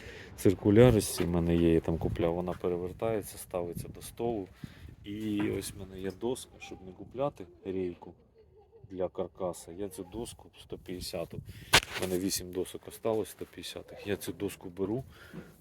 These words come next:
і розпускаю на розмір, який мені треба буде для каркаса. Ось, для каркаса. Так що поки що,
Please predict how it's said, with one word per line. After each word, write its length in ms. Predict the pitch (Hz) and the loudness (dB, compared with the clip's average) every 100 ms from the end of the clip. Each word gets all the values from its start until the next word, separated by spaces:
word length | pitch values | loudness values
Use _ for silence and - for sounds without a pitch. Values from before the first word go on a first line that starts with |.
| - - - - - - - 143 | -14 -12 -12 -14 -14 -8 -6 -4
і 260 | 139 143 | 2 4
розпускаю 840 | 135 127 - 113 - 123 139 127 113 | 4 2 -2 -8 -2 0 2 2 4
на 180 | 113 | 6
розмір, 380 | 110 123 110 110 | 6 4 0 -2
який 280 | 101 - 113 | -2 2 2
мені 220 | 107 98 | 2 0
треба 320 | 92 101 98 | 0 0 0
буде 240 | 92 92 87 | -2 -2 -2
для 180 | 90 90 | -2 -2
каркаса. 500 | 87 - 82 82 - - - - - - - - - - - - - - - - - | -4 -6 -6 -6 -10 -14 -18 -20 -20 -20 -18 -14 -10 -10 -12 -18 -16 -18 -18 -20 -14
Ось, 420 | 85 78 78 - - - - - - - | -8 -6 -6 -8 -12 -16 -18 -18 -14 -8
для 160 | 90 | -6
каркаса. 580 | 87 90 - 90 - - - - - - - - - - - - - - - - - - - - - | -6 -8 -6 -6 -6 -10 -14 -16 -18 -18 -16 -16 -16 -18 -18 -18 -16 -16 -16 -18 -18 -18 -18 -18 -8
Так 240 | - 117 - | -4 -4 -6
що 460 | - 131 131 127 123 - - - - - | -6 -4 -2 -4 -6 -10 -16 -18 -16 -4
поки 260 | 131 - 117 | -4 -2 -4
що, 380 | - - 110 | -2 -2 -2